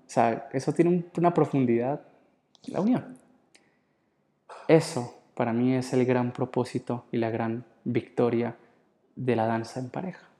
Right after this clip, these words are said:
El yin y el yang, que se unen en el centro. Eso es. Hombre y mujer, por ejemplo, en el sentido de la carne,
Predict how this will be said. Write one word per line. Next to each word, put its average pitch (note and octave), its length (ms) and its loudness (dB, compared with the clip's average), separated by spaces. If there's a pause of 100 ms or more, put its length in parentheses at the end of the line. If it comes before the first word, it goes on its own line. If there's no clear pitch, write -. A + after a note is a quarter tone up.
(800)
El A2+ 200 0
yin B2 200 2
y - 40 4
el B2 100 2
yang, D#3+ 320 -2 (920)
que - 120 -18
se - 160 -10
unen D3 260 0
en B2+ 80 -2
el A2 120 -8
centro. C#3+ 500 -8 (1400)
Eso - 320 -8 (100)
es. - 180 -14 (600)
Hombre D#3+ 360 8
y - 20 10
mujer, D#3 520 2 (180)
por A#2+ 120 0
ejemplo, C3 500 0
en A#2+ 80 0
el A2 60 0
sentido A#2 480 0 (300)
de A2 520 4
la G#2 100 -2
carne, C3 720 0